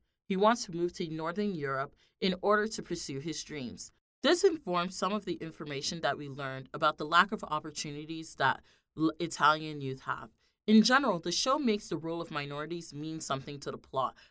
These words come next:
as well as making it more relatable to the experiences of the secondi generazione. I have looked at these shows with some specific scenes in mind,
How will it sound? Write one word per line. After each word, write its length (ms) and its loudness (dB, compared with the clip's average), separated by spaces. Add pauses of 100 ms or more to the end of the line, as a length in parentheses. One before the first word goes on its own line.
as 220 4
well 120 4
as 140 0
making 280 -2
it 100 -6
more 220 0
relatable 640 -2
to 60 -8
the 120 -6
experiences 680 -8
of 140 -12
the 60 -8
secondi 520 -8
generazione. 920 -10 (200)
I 80 12
have 340 6
looked 280 2
at 120 -4
these 180 2
shows 400 -2
with 140 -8
some 240 -4
specific 880 -6
scenes 400 -4
in 180 -4
mind, 340 -4